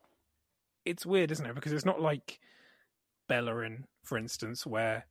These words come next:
he was a fan favourite, but everybody could see all of his flaws, and he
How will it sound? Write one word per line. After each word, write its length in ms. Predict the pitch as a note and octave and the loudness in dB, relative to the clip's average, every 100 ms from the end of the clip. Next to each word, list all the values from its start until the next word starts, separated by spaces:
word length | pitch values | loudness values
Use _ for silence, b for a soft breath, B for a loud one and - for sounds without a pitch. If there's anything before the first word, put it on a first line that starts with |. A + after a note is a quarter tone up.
| _ _ | _ _
he 200 | - B2+ | -2 0
was 140 | A2+ | 0
a 40 | A#2+ | -4
fan 300 | C3 A#2 B2 | -2 -2 -2
favourite, 420 | B2+ A2+ B2 - - | -2 -2 -4 -12 -8
but 220 | G#2+ F#2 _ _ _ | -8 -8 _ _ _
everybody 540 | A#2+ A#2 A#2+ A#2 A2 A2 | -2 -2 -4 -4 -6 -6
could 160 | B2 | -6
see 260 | - A#2 A#2 | -4 -4 -4
all 200 | B2 A#2 | -2 -2
of 80 | G#2+ | -2
his 160 | A2 - | -4 -4
flaws, 540 | B2 G#2+ G#2 G#2+ - B B B _ | -2 -2 -2 -6 -10 B B B _
and 200 | A2+ A2 | -2 0
he 120 | A#2 | -2